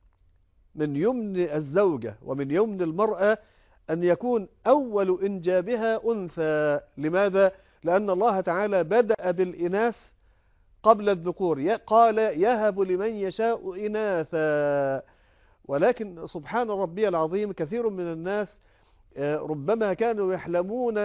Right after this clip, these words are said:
بالإنجاب، فإذا رزقهم الله تعالى بأنثى، آه،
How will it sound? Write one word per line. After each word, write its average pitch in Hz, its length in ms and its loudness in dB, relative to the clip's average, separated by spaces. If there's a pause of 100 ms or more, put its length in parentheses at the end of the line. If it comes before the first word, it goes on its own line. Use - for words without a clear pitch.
(720)
بالإنجاب، 165 680 0 (680)
فإذا 175 440 4
رزقهم 170 600 0
الله 202 300 -2
تعالى 180 500 0
بأنثى، 202 600 0 (540)
آه، 160 340 0